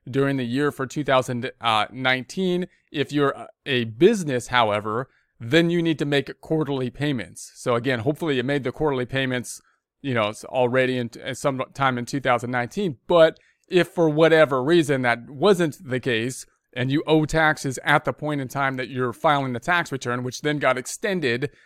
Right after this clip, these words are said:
to July fifteenth, two thousand twenty, then you're gonna need to make whatever payment you need to make, uh, along with the two thousand nineteen tax return filing at that point. Also, uh,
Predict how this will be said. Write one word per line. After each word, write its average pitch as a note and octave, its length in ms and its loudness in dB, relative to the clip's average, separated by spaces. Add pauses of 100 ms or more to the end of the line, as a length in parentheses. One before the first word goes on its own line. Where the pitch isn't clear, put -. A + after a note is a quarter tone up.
(160)
to D#3 120 2
July C#3 380 4
fifteenth, D#3 560 -4
two F3 140 -6
thousand C#3+ 380 -2
twenty, C#3 480 -2 (400)
then D#3 260 2
you're E3 100 4
gonna D#3 180 2
need D3+ 180 0
to D3 60 2
make D3 280 2
whatever C#3 320 4
payment D3 400 -4
you C#3 80 -2
need D3 180 0
to B2 80 -8
make, C#3+ 380 -2 (380)
uh, C3 240 0
along C#3 360 4
with C3+ 140 -2
the C3 80 -6
two D#3+ 160 -4
thousand C3 360 2
nineteen C3 420 -2
tax C#3+ 300 -2
return C3 280 -6
filing C3+ 580 0 (320)
at A#2+ 200 -2
that A#2+ 220 2
point. C3 240 -4 (100)
Also, D3 680 -2 (420)
uh, B2+ 320 2